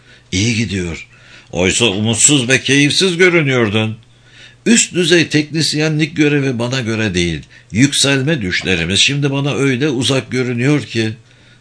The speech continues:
Yanılıyorsun Dakter. Merdeptah iktidarını paylaşmadan hüküm sürüyor.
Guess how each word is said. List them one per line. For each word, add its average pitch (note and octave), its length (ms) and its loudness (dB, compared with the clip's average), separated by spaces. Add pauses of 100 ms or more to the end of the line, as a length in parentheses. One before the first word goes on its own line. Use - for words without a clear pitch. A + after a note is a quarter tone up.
(100)
Yanılıyorsun F#2+ 920 0
Dakter. G2 520 2 (680)
Merdeptah C#3+ 720 0
iktidarını G2 640 -4
paylaşmadan A2+ 720 -4
hüküm D#3+ 320 -2
sürüyor. B2+ 420 -2